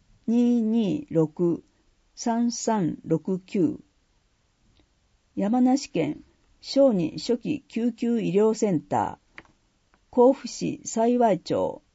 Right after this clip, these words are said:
十四の六。電話、零五五二二六三三九九。受付時間、それぞれ共通。平日、午後七時から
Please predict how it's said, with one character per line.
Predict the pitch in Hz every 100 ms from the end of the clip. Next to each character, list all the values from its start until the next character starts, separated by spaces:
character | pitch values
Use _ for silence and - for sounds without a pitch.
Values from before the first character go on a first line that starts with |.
| _ -
十 | - 269
四 | 214 160 131
の | 120
六。 | 127 131 147 127 - _ - - _ _ _ _
電 | 190 220 226
話、 | 214 202 - _ _ _ _ _ _ _
零 | 196 247 240 -
五 | 226 233 147
五 | - 180 156 - - _ _ _ _ _ -
二 | 226 240 220
二 | 220 226 156 -
六 | 165 165 - 185 175 - _ _ _ _
三 | - 247 240 233
三 | - 233 196 - - _
九 | 214 214 190 -
九。 | 208 143 73 - _ _ _ _ _ _ _ -
受 | 185 262
付 | - 247
時 | 226 220
間、 | 175 127 - _ _ _ _ _ _ -
そ | 208
れ | 247
ぞ | 226
れ | 151 -
共 | - 185 180
通。 | - 156 120 - _ _ _ _ _ _ _ _
平 | - 233
日、 | 240 233 226 214 - - _ _ _ _ -
午 | 247 240
後 | 175
七 | 170 220
時 | 202 165
か | 143
ら | 127 -